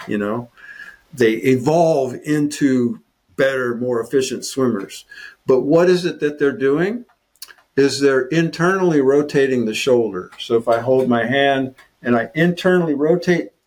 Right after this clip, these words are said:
I'm not moving my hand, I'm not moving the elbow, but I'm simply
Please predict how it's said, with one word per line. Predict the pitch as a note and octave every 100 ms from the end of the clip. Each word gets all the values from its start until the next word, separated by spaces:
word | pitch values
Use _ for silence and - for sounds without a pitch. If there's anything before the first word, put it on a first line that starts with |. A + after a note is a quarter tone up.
| _ -
I'm | D3+
not | F#3+ F3+ -
moving | C3+ D#3 D#3+ F#3
my | E3 D#3
hand, | C#3+ C#3 D#3+ F#3+ D#3
I'm | A2+
not | A#2+ A#2
moving | C3+ C#3 C#3
the | B2+
elbow, | D3 F3 C#3
but | A#2
I'm | A2+ A2+
simply | - C#3 - -